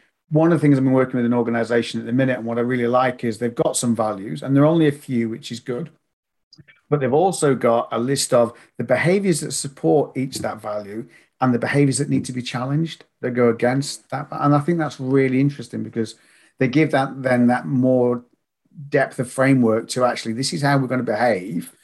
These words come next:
This is what that beha-, that value means. And this is some of the challenging behaviors we need to, uh, you know, behaviors we need to challenge. I think that's really important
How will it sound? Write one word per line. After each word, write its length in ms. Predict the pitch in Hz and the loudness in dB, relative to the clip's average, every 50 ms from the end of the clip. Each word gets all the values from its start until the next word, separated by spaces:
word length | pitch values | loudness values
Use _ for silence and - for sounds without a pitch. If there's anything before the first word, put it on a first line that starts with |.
| _ _ _ - | _ _ _ -4
This 140 | 139 135 156 | -2 -2 0
is 60 | 147 | 2
what 180 | 143 139 147 147 | 2 2 2 0
that 180 | 139 135 123 | -2 -2 -2
beha-, 320 | 113 123 117 - 143 147 - | -2 -2 -2 -2 -4 -2 -2
that 180 | 131 123 120 | -2 -2 0
value 440 | 120 123 123 127 120 117 113 117 113 | 0 0 0 2 2 2 2 2 2
means. 560 | 117 123 120 117 101 92 104 107 117 - - _ _ _ _ _ | 2 2 2 0 -2 -4 -8 -12 -14 -16 -20 _ _ _ _ _
And 140 | - 117 127 | -2 0 0
this 160 | 131 127 - | 0 0 -2
is 100 | 135 113 | -4 -6
some 100 | - 135 | -6 -6
of 60 | 127 120 | -6 -6
the 60 | 117 | -4
challenging 440 | - - 123 123 123 117 113 120 120 | -4 -2 -2 -2 -2 -2 -2 -4 -4
behaviors 360 | 120 110 120 117 117 113 127 | -4 -4 -4 -4 -4 -6 -4
we 100 | 120 117 | -2 0
need 220 | 117 117 117 117 | 0 0 -2 -4
to, 240 | - - 117 113 110 - _ _ _ _ _ _ _ _ _ - | -4 -4 -4 -4 -4 -6 _ _ _ _ _ _ _ _ _ -6
uh, 260 | 120 113 107 107 110 - | -4 -4 -2 -2 -4 -2
you 100 | - 117 | -2 -2
know, 60 | 113 | -2
behaviors 360 | 110 117 117 127 123 117 113 | -2 -2 -2 -2 -2 0 0
we 80 | 113 117 | 0 0
need 160 | 120 113 - | 0 -2 -2
to 60 | - | -6
challenge. 580 | - - 117 113 131 139 156 175 175 - - - _ _ _ _ _ - | -10 -10 -8 -6 -2 -2 -2 -2 -2 -6 -10 -16 _ _ _ _ _ -16
I 40 | - | -8
think 60 | - 143 135 | -4 -2 -2
that's 140 | 120 104 113 | -2 0 0
really 180 | 123 120 117 | 0 0 0
important 540 | 113 113 107 - 123 123 113 107 107 104 - | -2 -6 -6 -2 -2 -2 0 -2 -4 -8 -12